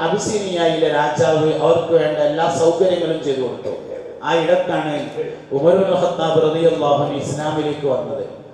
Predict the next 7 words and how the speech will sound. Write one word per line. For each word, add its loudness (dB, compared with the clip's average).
ഉമർ 0
റളിയല്ലാഹു 2
അൻഹു 2
ഇസ്ലാമിലേക്ക് 0
വന്നപ്പോൾ 0
ആദ്യമായി -2
മക്കത്ത് -2